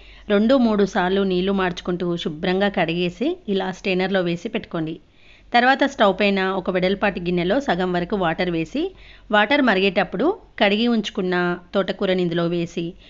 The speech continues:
మంటను మీడియం ఫ్లేమ్లో పెట్టుకొని just ఒక three to four minutes పాటు ఉడికించాలి. తోటకూర ఆకుల కలర్ చేంజ్ అయ్యి ఇలా కొంచెం మెత్తగా అయిన తర్వాత స్ట్రైనర్ సహాయంతో ఈ ఆకును నీళ్ళల్లో నుంచి తీసుకుంటూ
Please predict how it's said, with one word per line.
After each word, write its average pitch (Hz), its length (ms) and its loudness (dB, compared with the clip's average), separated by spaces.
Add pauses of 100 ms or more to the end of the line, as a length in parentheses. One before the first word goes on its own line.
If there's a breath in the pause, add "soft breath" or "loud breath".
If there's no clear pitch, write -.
(260 loud breath)
మంటను 220 360 0
మీడియం 196 260 0
ఫ్లేమ్లో 185 340 -2
పెట్టుకొని 180 340 -2 (160)
just 202 240 0
ఒక - 180 -4
three 220 220 0
to 285 140 0
four 214 140 2 (120)
minutes 202 260 -4 (100)
పాటు 180 220 -2 (100)
ఉడికించాలి. 175 580 -4 (580 loud breath)
తోటకూర 262 420 2 (220)
ఆకుల 185 320 2
కలర్ 180 300 2
చేంజ్ 180 280 0
అయ్యి 175 180 0 (160)
ఇలా 220 120 0 (100)
కొంచెం 240 320 0
మెత్తగా 196 360 -2
అయిన 175 240 0
తర్వాత 170 380 -2 (280)
స్ట్రైనర్ 226 440 -2
సహాయంతో 190 480 -2 (560 loud breath)
ఈ - 20 2 (140)
ఆకును 220 260 2 (120)
నీళ్ళల్లో 208 400 2
నుంచి 196 260 -4
తీసుకుంటూ 175 460 -4